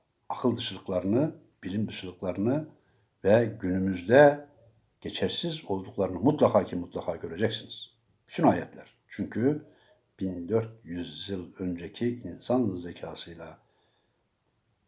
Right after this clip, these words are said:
yazılmıştır bu ayetler ve ayetler o kadar karmakarışık, sayısı o kadar çok ki nereye ne yazdığını hatırlayamayan Muhammed Hazretleri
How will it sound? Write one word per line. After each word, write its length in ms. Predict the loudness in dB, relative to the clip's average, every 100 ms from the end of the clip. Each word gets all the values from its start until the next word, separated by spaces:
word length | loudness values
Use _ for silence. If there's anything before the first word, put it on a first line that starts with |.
| _ _ _ _ _ -10
yazılmıştır 760 | -6 -6 -6 -8 -8 -10 -14 -12
bu 140 | -8
ayetler 480 | -6 -8 -10 -12 0
ve 380 | 8 8 8 2 -20 -20 -20 -20 _ _
ayetler 500 | 2 2 2 4 4 6
o 120 | 2
kadar 300 | 4 4 4
karmakarışık, 720 | 4 2 2 0 0 0 -4 -6
sayısı 540 | -6 -2 0 0 -4 -2
o 120 | 4
kadar 260 | 6 4
çok 300 | 2 -2 0
ki 360 | 4 4 4 -2 -18 -20 _ _ -8
nereye 720 | -4 4 8 10 10 8 2
ne 140 | 8 12
yazdığını 640 | 12 12 4 2 0 -4 -12 _ _ _ _
hatırlayamayan 840 | -8 -6 -2 8 12 12 12 6 2
Muhammed 440 | 0 2 6 6
Hazretleri 800 | 4 2 -2 -2 6 6 6 0